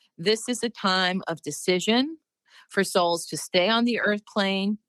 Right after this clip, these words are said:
to do their work, or transition to the higher dimensions without their physical bodies. Many will leave their bodies, but many will decide to ride the waves of transformation on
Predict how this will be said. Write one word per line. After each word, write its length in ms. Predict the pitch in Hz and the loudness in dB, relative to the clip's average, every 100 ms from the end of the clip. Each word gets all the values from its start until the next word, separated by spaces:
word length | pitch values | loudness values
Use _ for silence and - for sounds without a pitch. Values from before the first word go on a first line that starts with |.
| _ _ | _ _
to 100 | - | -8
do 540 | 156 - 170 175 190 185 - | -6 2 4 4 2 0 0
their 180 | 180 | 2
work, 420 | 165 170 170 226 - - | 2 2 2 0 -4 -8
or 160 | 180 165 | -2 -2
transition 800 | - 175 160 156 196 208 202 220 | -2 -4 -4 -2 -4 -2 -2 -2
to 120 | 220 | 0
the 100 | 151 | -2
higher 440 | 135 - 156 170 190 | -4 0 0 2 0
dimensions 960 | 196 185 160 165 - 156 147 156 - - - _ | 0 0 0 -2 -4 -4 -4 -8 -12 -18 -20 _
without 580 | 165 165 - 160 147 139 _ _ - - - | 0 0 0 0 0 -2 _ _ -20 -20 -6
their 160 | 143 | -4
physical 560 | 143 - 131 - - 139 | -4 -6 -8 -8 -2 -2
bodies. 920 | 131 120 113 - - - - - - _ - - - | 0 -2 -2 -4 -8 -10 -10 -12 -14 _ -20 -6 2
Many 260 | 196 233 | 4 6
will 200 | 226 190 | 4 2
leave 240 | 185 214 269 | 0 -2 0
their 140 | 262 | 0
bodies, 680 | 160 123 98 95 - - - | 0 -2 -4 -10 -18 -18 -10
but 160 | 139 - | -8 -6
many 400 | 151 143 160 190 | -4 -2 0 -2
will 240 | 196 175 | -2 -4
decide 560 | 151 139 - 135 135 156 | -4 -6 -2 0 0 -2
to 80 | - | -2
ride 360 | 135 131 151 170 | -2 0 2 0
the 80 | |
waves 480 | 160 156 147 147 156 | 2 2 2 0 -2
of 120 | 127 | -6
transformation 880 | - 151 143 156 165 160 156 - 165 | -6 -2 -2 -2 -2 0 0 0 0
on 220 | 170 185 | 2 0